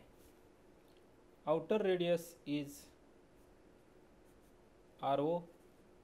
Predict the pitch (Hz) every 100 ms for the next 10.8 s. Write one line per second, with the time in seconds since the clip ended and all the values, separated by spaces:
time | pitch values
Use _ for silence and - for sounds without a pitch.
0 | - 156 160 196 - 165 175 156 156 135
1 | 127 120 135 135 160 - - - - 160
2 | 107 - - - - - - - - -
3 | - - - - - - - - - -
4 | - - - - - - - - - -
5 | - - - - - - - - - -
6 | - - - - 120 131 127 190 233 -
7 | - - 143 135 135 131 123 120 117 -
8 | - - - - - - 120 117 123 -
9 | 127 110 - - - - - - - -
10 | - - - - - - 139